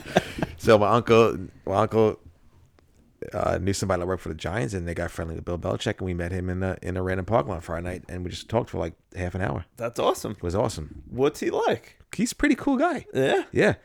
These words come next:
Speaker 2: You, he do-, he's not the same guy as, like, the, the
Speaker 1: The
Speaker 2: interviews.
Speaker 1: coach guy, yeah.
Speaker 2: Yeah, he's, he was a really nice guy.
Speaker 1: That's what I've heard, that
Speaker 2: Yeah.
Speaker 1: he's actually, like, really nice and, like, pretty funny and, like,
Speaker 2: Yeah,
Speaker 1: you
Speaker 2: we
Speaker 1: know, like
Speaker 2: we talked for, like, a half an hour, and he was, like, like, a really cool guy.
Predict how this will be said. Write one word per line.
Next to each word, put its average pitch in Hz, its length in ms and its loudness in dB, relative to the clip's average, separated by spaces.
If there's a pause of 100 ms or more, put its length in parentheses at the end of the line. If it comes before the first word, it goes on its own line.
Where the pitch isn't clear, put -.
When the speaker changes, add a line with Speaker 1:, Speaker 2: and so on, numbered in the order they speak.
(100)
Speaker 2:
You, 120 180 4
he 110 380 -2
do-, 113 140 6
he's 107 200 0
not 123 140 0
the 131 60 -8
same 110 240 -2
guy 104 220 4
as, 90 160 0
like, 90 200 -6
the, - 180 -2
the - 60 -14 (240)
Speaker 1:
The - 40 -8
Speaker 2:
interviews. 98 300 0
Speaker 1:
coach 135 280 6
guy, 80 240 -4
yeah. 113 100 6
Speaker 2:
Yeah, 117 100 10
he's, 117 440 2
he 110 120 -2
was 104 200 -2 (220)
a 87 40 -6
really 101 240 4
nice 90 220 -2
guy. 82 160 -2
Speaker 1:
That's - 200 6
what 247 140 4
I've 220 140 2
heard, 131 380 2
that 113 120 6
Speaker 2:
Yeah. 104 140 6
Speaker 1:
he's 120 180 0
actually, 123 400 4
like, 110 240 2
really 120 380 4
nice 113 400 -2
and, 110 100 -2
like, 110 240 -6
pretty 113 340 -2
funny 117 580 2
and, 107 140 -4
like, 110 340 -6 (100)
Speaker 2:
Yeah, 127 240 6
Speaker 1:
you 92 60 4
Speaker 2:
we 92 60 4
Speaker 1:
know, 107 200 -4
like - 300 -4 (640)
Speaker 2:
we 101 120 -4
talked 110 220 2
for, 117 80 0
like, 117 120 2
a 104 40 -2
half 107 160 0
an 110 80 0
hour, 110 100 4
and 90 100 -2
he 90 80 0
was, 87 200 -4
like, 82 240 -6 (720)
like, 92 340 -6
a 80 100 -4
really 85 320 0
cool 85 220 -6
guy. 78 300 -8